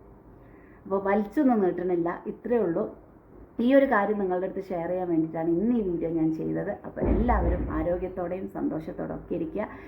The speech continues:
Stay healthy, be happy, always, always be happy. അപ്പോൾ മാത്രമാണ് നമുക്ക് നല്ല ആരോഗ്യമുണ്ടാവൂ. നല്ല ആരോഗ്യമുണ്ടെങ്കിലേ നമ്മളെ ചുറ്റുമുള്ളവർ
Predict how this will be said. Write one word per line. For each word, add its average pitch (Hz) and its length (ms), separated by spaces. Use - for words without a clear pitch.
Stay 302 260
healthy, 269 340
be 214 80
happy, 190 280
always, 240 360
always 214 340
be 190 80
happy. 156 320
അപ്പോൾ 190 260
മാത്രമാണ് 185 480
നമുക്ക് 160 340
നല്ല 165 200
ആരോഗ്യമുണ്ടാവൂ. 170 800
നല്ല 233 140
ആരോഗ്യമുണ്ടെങ്കിലേ 180 840
നമ്മളെ 165 260
ചുറ്റുമുള്ളവർ 170 520